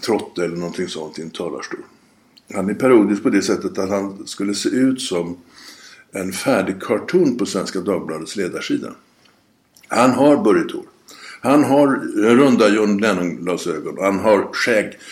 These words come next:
Han har jeans med hängslen på. Vilket antyder då arbetar-, bakgrund. Och så det som kallas murarskjorta. Eh, ni vet, tunna, blåa, vita ränder. Eh, he-, hela outfiten.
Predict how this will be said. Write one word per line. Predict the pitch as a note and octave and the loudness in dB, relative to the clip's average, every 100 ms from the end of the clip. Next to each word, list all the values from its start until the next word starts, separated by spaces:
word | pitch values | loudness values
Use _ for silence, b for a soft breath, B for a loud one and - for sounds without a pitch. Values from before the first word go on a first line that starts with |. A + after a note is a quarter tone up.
| B B | B B
Han | A2 A2 | -2 0
har | B2 | 4
jeans | A#2 A2+ C3+ D3 - | 4 4 6 4 2
med | G#2 | -2
hängslen | D3 C3 G#2 - C3 B2+ | 0 0 0 -2 -4 -4
på. | F2 D2 B B B | -4 -8 B B B
Vilket | A2 G#2 G#2+ | -4 -2 0
antyder | F#2 F2 F2 F2+ | 0 -2 -4 -4
då | F2 D#2+ F2+ | -6 -4 0
arbetar-, | E2+ D#2+ - D#2+ D2+ C#2+ B1 - - - E2 - D#2+ D#2+ | 0 -2 -6 -6 -6 -8 -12 -16 -20 -20 -20 -12 -12 -10
bakgrund. | E2+ - G2 G#2 | -12 -4 -2 -2
Och | G2+ | -4
så | A#2 | -2
det | G#2+ | 0
som | - A2 | 0 0
kallas | A2 F#2+ G#2+ | 2 2 4
murarskjorta. | A#2+ A2 F#2+ F2 - G#2+ G#2 - - - _ | 6 6 4 2 0 -2 -2 -10 -12 -20 _
Eh, | E2 D#2+ | -10 -8
ni | F2+ | -6
vet, | E2+ - - D#2+ C#2+ - _ - | -6 -8 -12 -12 -12 -14 _ -8
tunna, | F#2+ E2 D#2+ E2 | -6 -4 -8 -10
blåa, | F#2 F2 D#2 D2+ | -8 -8 -6 -6
vita | E2 E2+ C2+ | -8 -8 -8
ränder. | B1+ - - - B B B B B B B | -8 -12 -18 -20 B B B B B B B
Eh, | - G2+ F2 F2 - - _ _ _ _ | -4 -2 -2 -4 -10 -20 _ _ _ _
he-, | - A#2+ - G#2 - | -2 -2 -2 -6 -2
hela | D3 B2 B2 B2+ D3+ | 2 4 4 6 4
outfiten. | E3+ A2 F2+ - | 4 0 0 -6